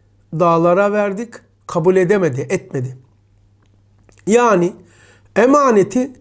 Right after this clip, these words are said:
sırf ruha verdi, tek başına kaldıramadı. Kalbe verdi, tek başına kaldıramadı. Dağa verdi,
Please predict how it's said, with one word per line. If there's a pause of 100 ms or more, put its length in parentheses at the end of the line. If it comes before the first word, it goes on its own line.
(120)
sırf
ruha
verdi, (180)
tek
başına
kaldıramadı. (1040)
Kalbe
verdi,
tek
başına
kaldıramadı. (720)
Dağa
verdi,